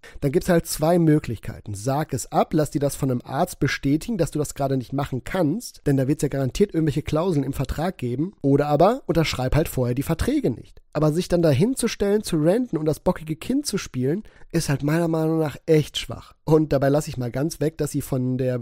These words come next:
einen Ecke der Bühne zur anderen springen konnte und scheinbar wieder ganz gesund am Bein ist. Dann war ja die schwere Infektion am Bein, die mit O P, mit allem behandelt werden musste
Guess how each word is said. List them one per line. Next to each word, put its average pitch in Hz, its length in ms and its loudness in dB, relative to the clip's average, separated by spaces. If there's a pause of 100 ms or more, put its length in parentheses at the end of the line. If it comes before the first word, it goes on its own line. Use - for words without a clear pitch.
einen 156 240 2
Ecke - 260 -4
der 135 80 2
Bühne 151 340 -2
zur - 180 -4
anderen 147 200 2
springen 127 300 -4
konnte 135 260 -2
und 135 100 -2
scheinbar 127 360 0
wieder 123 160 -6
ganz 151 240 -4
gesund 139 300 -2
am 123 120 -4
Bein 147 240 -2
ist. - 340 -8
Dann 127 360 0
war 131 100 0
ja 131 80 0
die 131 140 0
schwere 135 280 0
Infektion 139 480 -6
am 120 140 -4
Bein, 127 300 -4
die 131 100 0
mit 131 180 0
O 139 60 -4
P, 160 440 2
mit 143 160 2
allem 151 220 2
behandelt 147 440 0
werden 151 200 2
musste 160 520 0